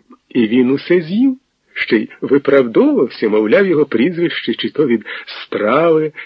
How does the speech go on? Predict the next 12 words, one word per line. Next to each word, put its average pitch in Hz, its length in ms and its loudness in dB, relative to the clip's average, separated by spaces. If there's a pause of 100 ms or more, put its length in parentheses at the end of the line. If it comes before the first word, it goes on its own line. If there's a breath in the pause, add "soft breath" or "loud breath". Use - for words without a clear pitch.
чи 113 120 -6
то 110 140 -2
від 104 220 -6 (200 loud breath)
травлення. 151 880 -4 (680 loud breath)
"Ах, - 360 -6
ти 101 140 -4
завжди 101 440 -4
все - 280 -2
вульгаризуєш", — 101 1080 -6 (340 loud breath)
болісно 110 500 -2
зітхнула 95 480 -6
теща. - 500 -8